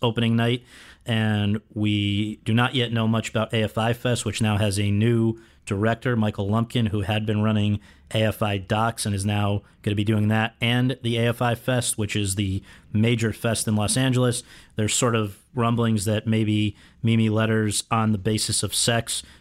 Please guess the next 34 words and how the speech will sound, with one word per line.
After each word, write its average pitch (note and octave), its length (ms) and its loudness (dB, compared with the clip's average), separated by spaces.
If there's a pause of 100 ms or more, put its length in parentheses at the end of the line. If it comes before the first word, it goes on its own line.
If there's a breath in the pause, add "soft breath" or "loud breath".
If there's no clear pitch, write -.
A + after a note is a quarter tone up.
(160 loud breath)
the F#2 80 -4
Focus A2+ 320 -2
Features A#2 340 -2
film A2 300 0
in G#2 120 0
which G#2 340 -2 (320 loud breath)
Felicity A2 420 0
Jones G#2+ 300 2
is F#2+ 80 -4
playing G#2 540 0 (120)
Ruth A2 240 0
Bader G#2 200 0
Ginsburg, A2+ 560 0 (300 soft breath)
would G#2 280 -2
be G2+ 500 -2
one G#2+ 180 0
of G2 100 0
the G2+ 100 -2
big G#2 200 0
ones G#2 240 2
that G2+ 100 -2
will G2 100 -2
be G2 180 0
there, A2+ 280 2
'cause G2 220 -6
it's - 120 -6
not G#2+ 220 -2 (200)
quite A2+ 300 -2
ready, A2 220 -2
apparently, A2 460 -2
for G#2+ 280 -2
the G2 260 -2 (320 loud breath)
earlier D3 320 2
fests. - 480 -2